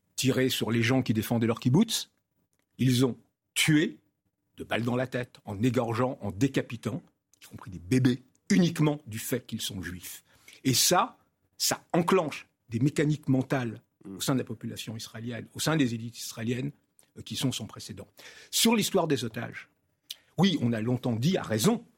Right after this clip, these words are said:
que Israël fait tout pour récupérer, y compris les corps de ses soldats. Euh, il y a eu l'exemple de Gilad Shalit, le,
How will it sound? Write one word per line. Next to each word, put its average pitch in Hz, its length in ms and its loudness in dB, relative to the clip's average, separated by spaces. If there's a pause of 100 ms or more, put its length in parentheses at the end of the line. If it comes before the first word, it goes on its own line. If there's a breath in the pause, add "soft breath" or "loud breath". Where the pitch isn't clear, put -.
(300)
que 131 80 2
Israël 117 480 -2
fait - 160 -10
tout 123 140 -8
pour - 180 -12
récupérer, 107 440 -4
y 135 40 0
compris - 280 -10
les 92 80 -8
corps 131 260 -2
de 98 100 -12
ses 98 120 -16
soldats. 117 480 -6 (440)
Euh, 87 40 -20 (420)
il - 40 -10
y 92 40 -8
a 90 40 -8
eu 98 100 -2
l'exemple 107 480 -2
de 90 60 -10
Gilad 98 340 -6
Shalit, 117 440 -2
le, - 140 -16